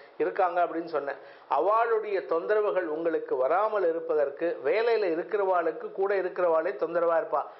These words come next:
அவளுக்கும் அந்த தொந்தரவு வராம இருக்கிறதுக்கு நீங்க பண்ண வேண்டிய வழிபாடு ஸ்ரீ சக்கரத்தாழ்வார் பெருமாள் கோயில்களில் இருக்கும்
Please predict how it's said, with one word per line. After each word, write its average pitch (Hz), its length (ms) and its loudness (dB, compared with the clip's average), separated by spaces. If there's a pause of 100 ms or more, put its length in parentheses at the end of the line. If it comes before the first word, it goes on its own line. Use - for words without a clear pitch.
(220)
அவளுக்கும் 220 640 2
அந்த 196 140 2
தொந்தரவு 170 520 2
வராம 185 220 0
இருக்கிறதுக்கு 165 540 -2
நீங்க 147 220 -2
பண்ண 165 320 -2
வேண்டிய 180 300 0
வழிபாடு 151 680 0 (260)
ஸ்ரீ 220 340 -4
சக்கரத்தாழ்வார் 165 1120 0
பெருமாள் 190 480 0
கோயில்களில் 160 580 0
இருக்கும் 151 360 -2